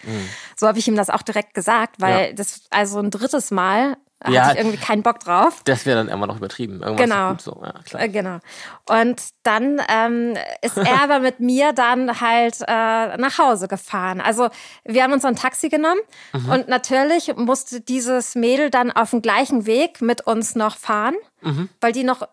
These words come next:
Speaker 2: irgendwo
Speaker 1: durch
Speaker 2: hin
Speaker 1: Zufall,
Speaker 2: wollte.
Speaker 1: ja.
Speaker 2: Genau, so ein totaler Zufall.
Speaker 1: Mhm.
Speaker 2: Und ist dann mit
Speaker 1: Hm.
Speaker 2: uns noch, äh, ja, ein Stück gefahren und ist
Speaker 1: Mhm.
Speaker 2: dann fünf Minuten vorher irgendwie ausgestiegen.
Speaker 1: Okay.
Speaker 2: Und ja, dann, äh, sind wir nach Hause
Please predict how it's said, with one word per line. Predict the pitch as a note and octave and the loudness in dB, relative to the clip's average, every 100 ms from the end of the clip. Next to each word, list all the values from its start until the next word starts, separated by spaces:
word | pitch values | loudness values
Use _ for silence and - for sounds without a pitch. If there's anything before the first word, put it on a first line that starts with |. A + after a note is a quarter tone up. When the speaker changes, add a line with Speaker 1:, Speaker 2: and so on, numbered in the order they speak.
| - | 0
Speaker 2:
irgendwo | B3+ C#4 C4 | 2 2 2
Speaker 1:
durch | C4+ | 2
Speaker 2:
hin | C#4+ | 4
Speaker 1:
Zufall, | C#4+ A3 G#3+ | 4 4 4
Speaker 2:
wollte. | A3 B3+ | 4 2
Speaker 1:
ja. | C#4 - | 4 4
Speaker 2:
Genau, | B3+ A#3 G#3+ A3 | 2 4 4 2
so | A3+ | 0
ein | A3+ A#3 | -2 -2
totaler | B3 - B3 C#4 C4+ | -4 -2 2 2 0
Zufall. | D4 C#4 - F#3 A3 E4 - - | -2 -4 -4 -4 -2 -4 -8 -8
Speaker 1:
Mhm. | B2+ C#3 - _ | -6 -8 -14 _
Speaker 2:
Und | - A#3 A#3 A#3+ - | 2 2 4 0 -2
ist | C4 B3+ B3+ | -4 -2 -2
dann | A#3+ | 0
mit | G#3+ | 2
Speaker 1:
Hm. | B3+ | 2
Speaker 2:
uns | D4+ - | 0 0
noch, | A#3+ A#3+ - | 2 2 0
äh, | - A#3 A#3 A3+ | 0 2 4 4
ja, | A3 | 2
ein | G#3+ | 0
Stück | - - D4 | -2 -2 0
gefahren | B3+ - A3+ G#3 C4+ F#4 - | -2 -2 -2 0 -2 -4 -8
und | - A#3+ | -4 -2
ist | B3 | 0
Speaker 1:
Mhm. | |
Speaker 2:
dann | B3+ | 0
fünf | A3+ C#4 C#4+ | 0 -2 -2
Minuten | C#4 C4+ B3+ | -2 0 -4
vorher | - B3+ C4 F#3 | 0 2 4 4
irgendwie | G#3 G3+ G#3 | 2 -2 -2
ausgestiegen. | F#3 G#3 - - G#3+ G3+ A#3+ D4 _ _ - | -2 -2 -6 -10 -8 -6 -6 -8 _ _ -6
Speaker 1:
Okay. | C#3+ C3+ A#2+ - _ _ _ _ _ _ - | -4 -2 -4 -6 _ _ _ _ _ _ 0
Speaker 2:
Und | A3 A3+ A3+ A3 - - | 4 4 4 0 -2 0
ja, | A3+ G3 | 2 2
dann, | G3+ G3+ A3 A3 | 0 0 0 0
äh, | A3+ | 2
sind | A3 A3+ | 2 0
wir | A3+ | 0
nach | G3+ | 0
Hause | G#3+ A3+ B3 C#4 C#4+ C4+ | 2 2 2 2 2 0